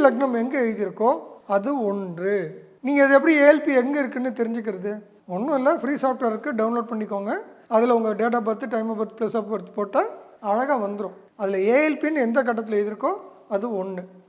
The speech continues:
இந்த ஒண்ணுன்னா என்ன அப்படின்னா தலை, தலைமை அப்படிங்கிறது தான் அர்த்தம். அது ஒண்ணுன்னா தலைமை. எண்ஜான் உடம்புக்கு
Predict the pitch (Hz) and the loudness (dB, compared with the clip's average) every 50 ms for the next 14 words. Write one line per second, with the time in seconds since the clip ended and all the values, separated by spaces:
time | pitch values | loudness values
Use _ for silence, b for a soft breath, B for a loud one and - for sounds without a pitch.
0 | _ _ - 233 226 220 214 220 254 330 392 415 427 403 392 370 294 247 233 226 | _ _ 0 2 2 4 6 6 6 6 6 6 6 6 6 4 4 4 2 0
1 | 220 202 202 - - - - - _ - 214 208 196 208 196 180 180 208 240 226 | -2 -4 -4 -8 -16 -20 -20 -16 _ -4 -2 -2 -2 -4 -6 -4 -4 -6 -6 -6
2 | - - - 185 170 170 180 180 180 180 160 143 - - - - _ _ _ - | -10 -8 -6 -6 -4 -2 -4 -4 -4 -4 -8 -10 -14 -20 -20 -20 _ _ _ 2
3 | 220 226 240 247 247 240 226 220 233 240 226 240 - - - 202 185 220 202 190 | 4 4 6 4 4 2 2 2 2 0 0 -2 -8 -10 -12 -8 -6 -4 -4 -4
4 | 175 185 214 202 165 156 - - 202 170 156 147 143 - - _ _ _ 208 196 | -4 -4 -4 -4 -4 -6 -8 -8 -8 -8 -8 -10 -14 -18 -20 _ _ _ -10 -8
5 | 202 208 220 214 202 202 220 349 403 - B B B B B B B _ - 190 | -8 -6 -6 -6 -4 -4 -4 -6 -6 -10 B B B B B B B _ -4 -2
6 | 180 180 170 165 160 170 175 175 156 147 - b b b b b b b b - | -2 -2 -4 -4 -6 -6 -6 -8 -8 -12 -16 b b b b b b b b -4
7 | 196 214 240 247 220 240 240 233 226 214 214 220 220 208 220 220 - 277 | -2 -2 0 2 4 4 4 4 2 0 0 0 0 -2 -4 -4 -2 -4